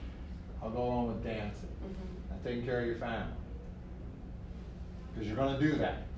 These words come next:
Speaker 2: Okay. All right.
Speaker 1: Dancing, yes.
Speaker 2: And
Speaker 1: Do you dance now?
Speaker 2: Yes. When I go out.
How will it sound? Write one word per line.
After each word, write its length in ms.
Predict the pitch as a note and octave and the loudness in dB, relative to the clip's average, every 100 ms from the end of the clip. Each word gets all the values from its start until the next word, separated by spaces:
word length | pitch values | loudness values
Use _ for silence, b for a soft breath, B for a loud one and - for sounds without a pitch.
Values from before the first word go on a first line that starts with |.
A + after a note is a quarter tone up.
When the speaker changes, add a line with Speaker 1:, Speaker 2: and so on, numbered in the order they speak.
| - | -2
Speaker 2:
Okay. 380 | F#3 F#3 E3+ D3 D#3 - E3 | 0 2 0 -4 -6 -6 -4
All 100 | D#3+ | -2
right. 180 | D3 - - - - - | -2 -2 -6 -6 -6 4
Speaker 1:
Dancing, 760 | D#3+ F#3 G#3 G3 - B2 A2+ - - - - A2 | 10 10 10 8 6 2 2 -2 -4 -6 -6 2
yes. 540 | C3+ C3+ - - - | 8 10 8 4 -2
Speaker 2:
And 100 | - | -2
Speaker 1:
Do 60 | A#2 | 0
you 160 | B2+ B2+ | 2 4
dance 360 | D3+ F3 F#3+ | 6 6 6
now? 260 | G3 G3+ A#3+ - - - - - - - C4 | 4 4 2 -2 -6 -6 -8 -8 -8 -6 -4
Speaker 2:
Yes. 440 | E4+ F#4 F4+ F#4 - - - - - - - | -2 0 0 -2 -4 -6 -6 -4 -6 -6 -4
When 160 | A#3+ G3+ | -2 0
I 80 | G3 | 0
go 160 | F#3+ | 0
out. 220 | E3 - | 0 0